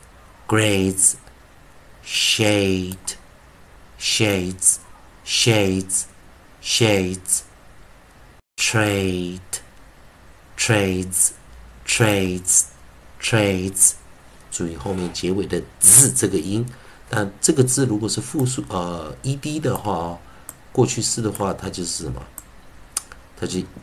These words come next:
did 哦，aided，aided，aided 这个音啊。但是因为双音节，我们不教啊，下，下个循环，大循环我们再教。同学们还是一样，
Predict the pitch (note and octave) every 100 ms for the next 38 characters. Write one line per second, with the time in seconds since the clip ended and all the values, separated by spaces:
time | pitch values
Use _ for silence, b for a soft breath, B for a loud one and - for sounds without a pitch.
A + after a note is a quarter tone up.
0 | - A#2+ G2+ F2 D#2 F2 E2 - - -
1 | - G#2 A2 A2 F#2 F2 - - - -
2 | - - - G#2 G#2 - F#2+ F#2 - -
3 | - - - - G#2+ A#2+ - F2 - E2+
4 | D2 D2 E2 D2 - E2 F2+ F#2 F2+ E2
5 | - G2 A2 A2 D#2+ C#2+ - - B1+ C2
6 | B1+ - D#2+ F#2 F2+ F2 - - - -
7 | F2+ - B B - D#2+ D#2 D2 D2 D2
8 | C#2 - - F2+ - C2+ D2+ B1+ - E2
9 | - - B1+ B B B B B B -
10 | - - - D3 A#3+ A3 D#3 D#3 D#3 G#3+
11 | G3+ -